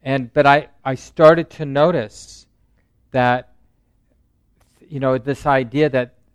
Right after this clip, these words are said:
getting out in the wilderness is gonna take care of me. But I noticed the hunger to get out in the wilderness. When I was out there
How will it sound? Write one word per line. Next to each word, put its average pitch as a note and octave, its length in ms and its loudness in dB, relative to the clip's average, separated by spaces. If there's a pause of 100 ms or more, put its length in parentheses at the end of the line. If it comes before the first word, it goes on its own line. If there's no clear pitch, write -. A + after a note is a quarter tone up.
(420)
getting E3+ 320 -2
out D3+ 180 2
in C#3 120 -8
the C3 100 -8
wilderness B2+ 720 -6 (480)
is A#2 160 -12
gonna B2 180 -4
take A#2 280 -14
care B2 260 -4
of A#2 140 -12
me. F#2+ 180 -20 (640)
But C3+ 140 0
I C#3+ 80 2
noticed D#3+ 500 -2
the C#3 100 -4
hunger C#3 800 -4 (340)
to D3+ 80 -14
get D3 200 -4
out D3 180 0
in C3+ 180 -8
the B2+ 120 -8
wilderness. C#3 640 -6
When C#3 120 -8
I C3+ 80 0
was B2+ 180 -6
out C3 240 -2
there F3 240 -6